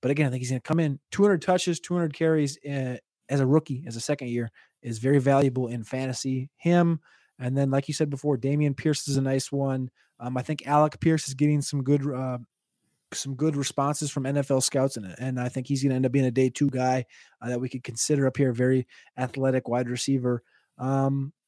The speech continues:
yeah, I think those are probably two guys. Kelvin Austin, I love, but again, in fantasy, it's gonna be that tougher for a guy like him to trust, um, 'cause he's not on the Tyreek Hill level. So, um, I would say Robinson, probably Alec Pierce are two guys that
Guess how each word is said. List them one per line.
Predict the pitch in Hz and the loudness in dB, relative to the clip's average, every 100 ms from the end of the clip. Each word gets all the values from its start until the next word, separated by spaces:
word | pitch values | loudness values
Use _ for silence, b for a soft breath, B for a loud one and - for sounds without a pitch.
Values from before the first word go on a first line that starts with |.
| _ _ | _ _
yeah, | 160 180 | -2 0
I | 113 | 0
think | 160 151 | -2 2
those | 170 | 2
are | |
probably | 185 175 | 2 0
two | 160 175 | 0 0
guys. | 160 160 | 2 0
Kelvin | - 196 196 | 2 2 4
Austin, | 185 185 - 180 | 4 2 2 0
I | |
love, | 156 156 156 139 | 4 4 4 2
but | 147 135 | -2 -2
again, | 135 139 | -2 -4
in | 123 | -6
fantasy, | 135 143 139 135 | -6 -6 -6 -10
it's | - | -10
gonna | 135 | -8
be | 131 | -6
that | 127 113 | -6 -6
tougher | - 147 135 | -6 -6 -6
for | - 127 | -6 -6
a | |
guy | 120 120 | -2 -2
like | 120 - | -4 -6
him | 131 120 | -6 -6
to | 120 | -10
trust, | - 123 117 - - b b b | -8 -6 -6 -6 -12 b b b
um, | 104 110 107 | -10 -8 -8
'cause | - 123 | -6 -4
he's | 113 | -2
not | 127 120 | 0 2
on | 113 120 | 2 -2
the | |
Tyreek | 113 120 113 110 | 0 0 0 -2
Hill | - 113 | -2 -2
level. | 110 110 95 - | -2 -4 -6 -12
So, | - 117 104 107 b b b 135 | -10 -8 -8 -12 b b b -8
um, | 117 113 | -4 -2
I | 123 | 0
would | 135 | 0
say | - 135 | 2 0
Robinson, | 120 123 123 127 - 127 | 4 4 4 0 -2 -4
probably | 117 117 107 | -2 -2 -2
Alec | 117 107 | -4 -4
Pierce | - 113 | -6 -6
are | 101 | -6
two | - 117 | -6 -6
guys | 101 | -4
that | 110 | -6